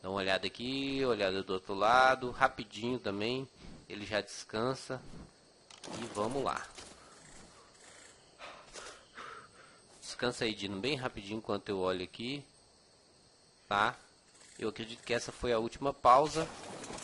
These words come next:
Podemos ir embora, que tem um, um bichinho olhando pra gente ali já, querendo mastigar a nossa carne. Vamos subir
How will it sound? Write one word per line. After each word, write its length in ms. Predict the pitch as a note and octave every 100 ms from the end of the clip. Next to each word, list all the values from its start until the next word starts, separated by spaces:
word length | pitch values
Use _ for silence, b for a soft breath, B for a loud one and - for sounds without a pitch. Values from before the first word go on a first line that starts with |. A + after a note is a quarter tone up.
| -
Podemos 340 | G#2+ A2+ A#2
ir 40 | B2+
embora, 300 | A2 A#2 C3
que 100 | -
tem 140 | B2+
um, 140 | A#2+ G2+ -
um 120 | A2+
bichinho 440 | A2 G#2+ - A#2 A2
olhando 320 | G2+ G#2 G#2
pra 220 | G#2 F#2+
gente 360 | F#2+ G2+ G2 G2+
ali 220 | F#2 G#2
já, 360 | F#2 F2+ B2+ C#3+
querendo 380 | - G2+ G2+ G#2
mastigar 680 | G2+ B2 - - A2+ G2+ G#2+
a 20 |
nossa 280 | G#2+ G#2 B2
carne. 480 | - G#2 C#3 D3 D3 B B B B B B B B B B B - -
Vamos 500 | F2 C3 F#3+ B3 A#3+
subir 440 | C#4+ G3+ F#3+ B3+